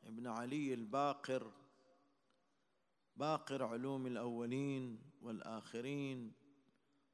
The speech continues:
صلوات الله وسلامُه عليه، خامس الأئمة والنور السابع والمعصوم السابع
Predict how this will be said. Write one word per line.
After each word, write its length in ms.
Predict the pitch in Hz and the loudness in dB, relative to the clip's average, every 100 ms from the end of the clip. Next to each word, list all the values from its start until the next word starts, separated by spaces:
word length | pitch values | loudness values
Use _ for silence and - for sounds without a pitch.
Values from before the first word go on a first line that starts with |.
| _ | _
صلوات 600 | - 117 123 120 113 - | -6 0 2 2 2 -2
الله 560 | 139 131 120 120 117 113 | 0 2 2 0 -2 -2
وسلامُه 840 | 110 - 113 123 120 113 113 110 | -2 -2 -2 0 0 -2 -2 -4
عليه، 440 | 107 117 139 143 - - _ - - _ _ _ _ | -4 -2 -2 -2 -4 -16 _ -20 -20 _ _ _ _
خامس 640 | - - 143 160 160 147 151 | -8 0 2 4 2 2 0
الأئمة 640 | 143 127 123 127 113 107 - _ _ _ _ _ _ _ _ _ _ _ _ _ _ _ _ _ _ _ - | 0 0 0 0 -2 -2 -8 _ _ _ _ _ _ _ _ _ _ _ _ _ _ _ _ _ _ _ 0
والنور 960 | 131 131 135 160 170 165 156 226 113 - - - - _ _ _ _ _ _ _ _ _ 123 | 2 2 2 2 2 4 4 2 -2 -12 -20 -20 -20 _ _ _ _ _ _ _ _ _ -4
السابع 800 | 127 - 151 156 151 139 147 131 | -2 2 4 6 4 4 0 0
والمعصوم 880 | 127 131 123 120 117 - 151 156 135 | 0 0 0 -2 -4 -4 0 0 0
السابع 640 | - - 131 120 104 | -2 0 0 0 -2